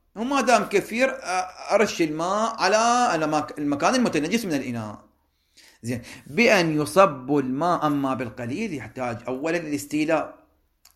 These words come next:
لكل المكان المتنجس. اثنين، إيش يحتاج؟ يحتاج إلى الانفصال. فهنا راح يبين لنا شلون الاستيلاء بيدار، هذا إناء ثابت كبير ما يدار، شلون لعد؟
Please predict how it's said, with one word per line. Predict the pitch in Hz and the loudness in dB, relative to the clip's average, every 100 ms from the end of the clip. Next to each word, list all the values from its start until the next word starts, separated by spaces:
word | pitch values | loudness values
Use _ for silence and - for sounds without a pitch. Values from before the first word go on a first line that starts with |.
| - | -10
لكل | 131 - 160 | -8 -2 0
المكان | 147 139 143 131 | 0 0 0 0
المتنجس. | 123 127 117 113 113 - | 0 -2 -2 -4 -8 -6
اثنين، | 127 - 139 208 226 170 - _ _ _ _ _ _ _ _ | -8 -6 0 4 4 2 -6 _ _ _ _ _ _ _ _
إيش | 117 214 | 0 2
يحتاج؟ | 214 226 175 | 4 4 2
يحتاج | - 170 | 0 0
إلى | 196 | 2
الانفصال. | 170 147 131 190 202 143 117 - - - | 0 -6 -6 -2 0 0 -4 -8 -18 -12
فهنا | - 185 226 | -2 4 6
راح | 180 | 6
يبين | 175 175 185 190 | 4 4 2 0
لنا | 156 | -2
شلون | - 240 254 240 | -2 2 4 4
الاستيلاء | 202 175 - 170 151 143 135 | 2 -2 2 2 6 4 2
بيدار، | 123 120 165 160 160 160 160 190 240 247 247 | -4 4 6 8 6 4 6 6 4 4 2
هذا | 170 151 147 | 2 0 0
إناء | 160 | -2
ثابت | 175 180 196 180 | 0 2 2 2
كبير | 165 147 180 127 117 | -4 0 0 -2 0
ما | 180 | 4
يدار، | 180 143 120 | 4 4 0
شلون | 113 196 | 2 2
لعد؟ | 156 113 107 | 2 -2 -6